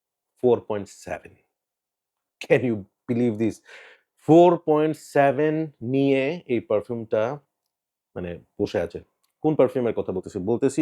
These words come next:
হচ্ছে আরাবিয়াত প্রেস্টিজ হাউসের এই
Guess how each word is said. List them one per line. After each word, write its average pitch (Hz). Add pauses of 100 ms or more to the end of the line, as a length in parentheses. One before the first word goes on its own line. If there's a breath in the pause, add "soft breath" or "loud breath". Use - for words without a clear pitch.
হচ্ছে 147 (640 loud breath)
আরাবিয়াত 151 (260)
প্রেস্টিজ 139 (180)
হাউসের 113 (360)
এই 156